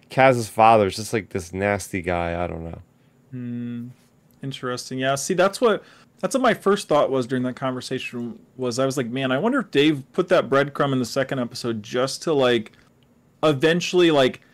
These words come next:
Speaker 2: you know, say, like, the C plot of the story is, like, I don't know,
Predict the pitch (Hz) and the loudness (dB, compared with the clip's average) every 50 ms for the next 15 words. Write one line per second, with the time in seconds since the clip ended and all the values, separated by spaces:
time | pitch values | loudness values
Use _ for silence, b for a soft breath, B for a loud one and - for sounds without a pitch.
0 | b b _ _ _ - 160 156 151 151 151 - 190 185 170 170 170 - 139 131 | b b _ _ _ -6 0 0 2 0 2 0 0 4 4 2 2 2 -4 -4
1 | - - 175 175 180 - - - 170 160 156 147 - 131 127 135 131 - - - | -4 -4 -4 -4 -4 -6 -2 0 2 4 4 2 0 -2 -2 -2 -2 -4 -4 -4
2 | 135 131 135 139 135 127 120 113 120 117 117 117 - - 127 127 127 123 117 113 | -2 0 2 2 2 2 0 0 0 0 0 -2 -2 -2 -2 -2 -2 -2 -2 0
3 | 120 120 127 | 0 0 -2